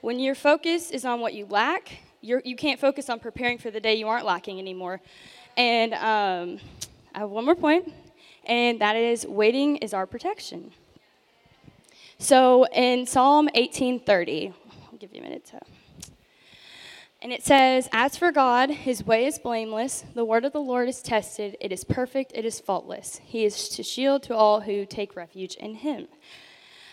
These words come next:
God knows everything, especially the dangers we can't see or anticipate. So when he says no to something, his wa-, his no is a wise no. On countless occasions, I knew in my spirit when something wasn't right,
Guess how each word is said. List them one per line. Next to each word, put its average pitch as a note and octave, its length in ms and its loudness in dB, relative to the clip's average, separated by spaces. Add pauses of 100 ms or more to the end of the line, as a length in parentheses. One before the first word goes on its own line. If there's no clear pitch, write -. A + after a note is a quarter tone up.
(140)
God C#4 180 4
knows D#4 220 4
everything, G#3 580 -2
especially C4+ 600 0
the A3+ 100 -10
dangers A3 500 0
we G#3+ 120 -8
can't G#3+ 260 -10
see G3 320 -10
or F#3+ 140 -8
anticipate. F3 760 -12
So G#3+ 340 2
when G#3+ 180 -4
he B3+ 120 -6
says D#4 240 -6
no B3+ 160 -6
to C#4+ 60 -4
something, E4 480 -4
his A#3 260 -6
wa-, G#3 220 0
his A#3+ 260 4
no F#3+ 340 -2
is G3 200 -6
a G3+ 100 -6
wise F3 380 -6
no. C4 240 -4 (960)
On A3+ 200 0
countless E4 420 -2
occasions, C4 720 -4
I A#3+ 140 0
knew C4 220 -2
in B3 60 -8
my A3+ 140 -4
spirit A3 540 0
when A#3 180 -8
something G#3+ 380 -12
wasn't G3 260 -10
right, F#3+ 360 -10